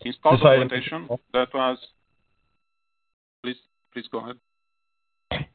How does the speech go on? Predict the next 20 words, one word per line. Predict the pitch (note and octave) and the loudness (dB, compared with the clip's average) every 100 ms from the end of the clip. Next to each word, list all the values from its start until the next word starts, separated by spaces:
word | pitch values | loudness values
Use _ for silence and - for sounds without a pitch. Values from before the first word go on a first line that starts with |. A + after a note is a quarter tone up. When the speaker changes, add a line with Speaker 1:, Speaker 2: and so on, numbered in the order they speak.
| _ _ | _ _
Speaker 2:
One | D3 F#3 | 6 6
of | |
the | E3 D3+ | 4 0
things | D#3 C#3+ C3 | -2 -4 0
that, | C3 - - | -2 -2 -2
that, | B2 - G2 | -4 -4 -2
that | B2 | 2
I | B2 | 2
noticed | B2+ B2 A#2 A#2 | 2 2 0 -4
here | - B2+ A2+ A2+ | -4 -2 0 -2
is | - G#2+ G#2 | -2 -4 0
that | A#2 G#2 | 2 2
when | B2 B2 | 0 2
you're | B2 | 2
installing | A#2+ A2+ - C3 C#3 C3+ A#2+ G#2+ | 0 -2 4 6 6 4 -2 -6
the, | A2 A2 G#2 G2+ G2 G2 | -4 -2 -2 -4 -4 0
the, | A2 G2 - - | 2 2 -4 -6
the, | G2 G2 | -6 -2
the | A2 - | -2 4
Fling, | D#3 A#2 G2+ | 4 4 0